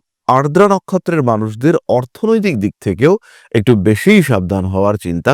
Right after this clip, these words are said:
করতে হবে। পরবর্তী নক্ষত্র পুনর্বসু, বিরাট দুশ্চিন্তার জায়গা থাকছে না।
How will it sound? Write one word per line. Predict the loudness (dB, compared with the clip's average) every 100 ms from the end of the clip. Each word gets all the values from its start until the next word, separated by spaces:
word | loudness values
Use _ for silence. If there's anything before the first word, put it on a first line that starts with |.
| -2
করতে | -8 -8 -8
হবে। | -6 0
পরবর্তী | 0 2 0 2 2
নক্ষত্র | 0 -4 -4 -4 -2
পুনর্বসু, | 0 0 0 -2 -4 -8 -6 0
বিরাট | 2 2 0
দুশ্চিন্তার | -10 -8 -6 -4 -4 -2
জায়গা | -2 -2 -4
থাকছে | -8 -6 -2
না। | -2